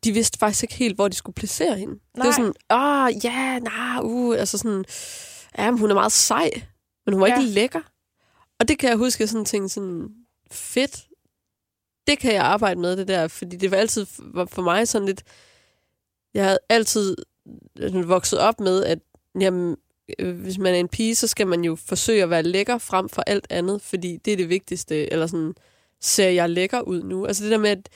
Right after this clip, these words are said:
Speaker 1: i-, i-, at, at så, og det føler jeg mig aldrig sådan tilpas i.
Speaker 2: Nej.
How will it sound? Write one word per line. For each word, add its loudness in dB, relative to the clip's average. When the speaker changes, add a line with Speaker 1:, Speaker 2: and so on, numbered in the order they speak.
Speaker 1:
i-, -10
i-, -8
at, -4
at -2
så, 2
og 4
det -4
føler 4
jeg 4
mig 2
aldrig 4
sådan 0
tilpas -2
i. -4
Speaker 2:
Nej. -6